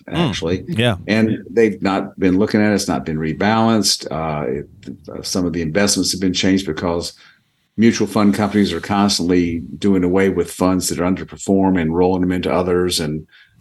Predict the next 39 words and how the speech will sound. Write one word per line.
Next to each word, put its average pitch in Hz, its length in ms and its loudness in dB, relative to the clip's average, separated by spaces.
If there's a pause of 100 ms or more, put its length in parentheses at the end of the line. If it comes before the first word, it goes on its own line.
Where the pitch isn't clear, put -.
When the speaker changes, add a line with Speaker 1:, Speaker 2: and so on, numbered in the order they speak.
Speaker 2:
uh, 85 220 0
so 92 180 0
they 85 120 4
can 76 140 0
hide 90 300 0
that 82 180 -2
performance, 92 720 0
and 85 300 -4
you 87 80 -2
don't 82 360 -4
know 90 260 2
how 87 180 0
bad 87 320 0
it's - 100 -2
been 82 240 -6
doing, 87 400 0
and 85 680 -6
you 92 160 -6
get 95 220 0
stuck 98 320 -2
in 90 120 4
these, 85 360 -2 (460)
uh, 87 140 -2
standard, 92 560 -2 (220)
uh, 85 160 -8
portfolios 90 880 0
if - 220 -6
you're 85 80 -2
not, 95 400 0
uh, 82 280 -8 (400)
uh, - 300 -16 (380)
on 95 180 -2
top 139 260 0
of 92 200 4
it - 120 -4
with 87 160 -4
the - 80 -10
former 92 360 4
employer. 85 640 2